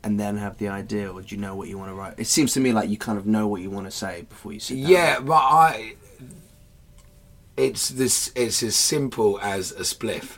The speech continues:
Speaker 2: for me. It really is.
Speaker 1: Really?
Speaker 2: Yeah, and I've never written a song when I haven't been stoned.
Speaker 1: No, what? Really?
Speaker 2: <laughs> Yeah.
Speaker 1: You got, like, two hundred songs. You're stoned a lot then.
Speaker 2: No, well, it's like, uh, like Lizzie said, I almost use weed as, like, a tool.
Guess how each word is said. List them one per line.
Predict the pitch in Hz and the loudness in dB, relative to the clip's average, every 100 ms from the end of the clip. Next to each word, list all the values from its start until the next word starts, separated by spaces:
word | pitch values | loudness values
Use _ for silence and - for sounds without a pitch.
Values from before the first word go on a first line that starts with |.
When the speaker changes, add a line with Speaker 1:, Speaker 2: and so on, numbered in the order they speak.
| - | -20
Speaker 2:
for | - 85 | -14 -12
me. | 80 90 - - - | -10 -12 -14 -20 -18
It | 98 | -10
really | 107 110 101 98 | -2 2 2 0
is. | 87 80 - - - - - | -2 -8 -14 -20 -20 -12 -2
Speaker 1:
Really? | 254 339 339 - - - | 4 6 4 2 -12 -2
Speaker 2:
Yeah, | 143 180 - 131 | 4 6 6 4
and | 143 | 4
I've | 135 | 4
never | 196 165 | 2 4
written | 160 147 131 | 4 4 2
a | |
song | - 147 113 | 0 0 0
when | 104 | -2
I | |
haven't | 117 117 | -2 -2
been | 104 | -4
stoned. | - 101 76 80 196 | -6 -8 -8 -2 8
Speaker 1:
No, | 226 214 | 12 12
what? | 208 202 - 233 | 12 10 4 8
Really? | 208 392 440 349 139 - | 10 12 12 12 10 2
Speaker 2:
<laughs> | 117 | -4
Yeah. | 117 127 - - - | 0 2 2 0 2
Speaker 1:
You | |
got, | 214 254 | 4 6
like, | 226 | 8
two | - 233 | 12 12
hundred | 214 185 | 12 8
songs. | 180 202 156 | 4 4 4
You're | 156 | 4
stoned | - 202 190 147 | 4 6 4 6
a | |
lot | 139 156 123 - | 6 6 4 0
then. | 92 - 214 | -6 -2 6
Speaker 2:
No, | 254 220 | 8 8
well, | 247 277 277 - | 8 10 10 8
it's | 226 - - - - | 4 4 2 0 -4
like, | 202 208 175 175 | 0 0 -2 -4
uh, | 180 185 | -2 2
like | 220 196 | 6 10
Lizzie | 202 214 175 | 10 10 8
said, | 117 139 | 8 6
I | |
almost | 180 185 127 | 6 4 4
use | 127 110 | 4 4
weed | 120 131 113 | 6 6 4
as, | 110 | 2
like, | 107 - | -2 -4
a | |
tool. | - - 147 131 78 - | -6 -6 -4 -6 -6 -8